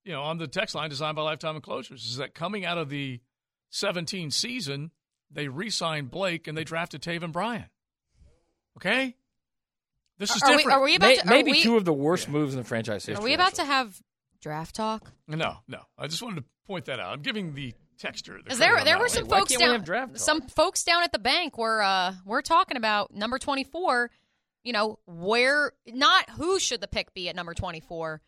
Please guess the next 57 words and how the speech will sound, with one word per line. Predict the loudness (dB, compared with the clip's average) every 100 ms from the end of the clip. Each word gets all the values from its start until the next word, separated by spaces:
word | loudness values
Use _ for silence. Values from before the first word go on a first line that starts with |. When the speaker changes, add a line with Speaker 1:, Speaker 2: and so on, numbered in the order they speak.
| _ _ _
Speaker 2:
but | 0 2
what | 2 4
are | 0
your | -2 -4
needs | -2 -4 -4 -8 -10 -10
Speaker 1:
Yeah. | -10 -12 -8
Speaker 2:
at | -4
twenty-four? | -2 -4 -2 -2
And | 2
so | 0
Speaker 1:
Like, | 0
Speaker 2:
we, | -4 -4 -2
we | 0
can, | 2 2
we | 0
can | 0 0 0
approach | -2 2 4 4 2
Speaker 1:
it's | -4 -4
inevitable | -2 -2 -2 -4 -4 -4 -4 -6 -4
Speaker 2:
we | 0
can | 2
Speaker 1:
that | 2
Speaker 2:
approach | 4 4 2
the | -2
Speaker 1:
Yeah. | 2
Speaker 2:
conversation | 2 2 0 0 0 -4
'cause | -4
I | -2
know | 0 0
we | 0
wanna, | 2 2 -2 -12 -16 -2
you |
know, | 0 0
focus | 0 -2 -2 -2
on | 0 0
what | -2
was | -2
a |
great | -4 -2 -2 0
season | -2 0 -2 -4
here | -2 -2
today. | 0 2 2
We've | 0 2
got | 4 4 0 -8 -14
the | -4
next | -2 -2 -6
three | -4 -2
months | 4 4 2 -4
to |
debate | -2 0 0 -2
who | -6
the | -2
Jaguars | 2 2 4 0 0
will | -6
draft | 0 0 0
at | -6
twenty-four. | -8 -8 -2 2 2